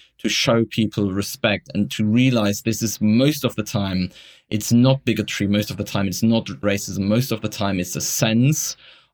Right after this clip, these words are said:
of a crisis of identity, the question of who we are and who's the other. And I do believe that there are sources of positive and inclusive identity, of things we have in common. And if you start looking for the things we have in common, it's, it's tough.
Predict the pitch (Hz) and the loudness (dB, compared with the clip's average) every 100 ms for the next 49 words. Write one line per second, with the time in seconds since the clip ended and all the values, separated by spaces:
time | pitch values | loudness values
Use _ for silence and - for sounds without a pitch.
0 | - 110 101 98 - - - - - - | -2 2 2 -2 -8 -18 -8 -8 -6 0
1 | 117 117 - - 104 - 101 95 95 101 | 2 2 0 -2 -2 0 0 0 -4 -4
2 | 107 107 - 107 - 101 - - - 131 | -6 -6 -2 -2 0 -2 -4 -10 -2 2
3 | 117 113 104 90 87 - - _ - 98 | 4 4 4 0 -4 -6 -14 _ -6 -6
4 | - 110 101 - 95 98 98 95 85 98 | -2 0 0 0 0 2 0 0 0 -2
5 | - 131 143 139 - - _ - 107 110 | 2 6 6 4 2 -12 _ -2 2 2
6 | 104 - 104 107 101 98 - - 131 127 | 2 0 0 2 2 0 -4 0 2 2
7 | - 104 - 101 98 92 - - - - | -2 -4 -2 -2 -2 -4 -10 -18 -20 -20
8 | _ _ _ - - 160 135 - 104 98 | _ _ _ -8 0 4 4 2 -2 0
9 | 101 101 - 127 120 - 95 82 - - | 0 0 0 4 4 2 -4 -6 -14 -20
10 | _ _ - 104 104 98 - - 90 98 | _ _ -4 -2 0 -2 -6 -2 0 0
11 | 98 - _ - 147 123 - 107 101 101 | -2 -10 _ -2 2 2 2 -2 0 -2
12 | 95 - 113 92 92 - _ - _ 107 | -4 0 0 0 -2 -6 _ -20 _ 0
13 | 110 110 - 113 107 117 127 107 - 98 | 0 0 0 0 2 2 2 0 0 -4
14 | 101 - 127 117 - - - 131 110 92 | -6 0 2 2 -2 -8 -2 0 0 -2
15 | - 151 127 101 - - - - 143 - | 0 2 2 0 -4 -6 -4 0 0 -2